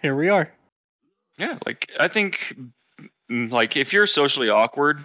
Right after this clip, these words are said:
Speaker 2: I mean, there's definitely other avenues for you. Like, the internet <clears throat> is a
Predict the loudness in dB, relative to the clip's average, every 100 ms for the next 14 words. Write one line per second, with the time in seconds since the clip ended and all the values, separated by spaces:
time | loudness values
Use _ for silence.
0 | -8 -2 0 0 -4 -10 _ -2 -2 0
1 | -2 -2 -2 0 0 2 2 2 0 -2
2 | -4 -4 -6 -4 -6 -4 -4 -6 -20 -20
3 | _ _ -4 -2 2 2 2 0 -2 _
4 | -4 -2 -4 -8 _ 0 2 2 2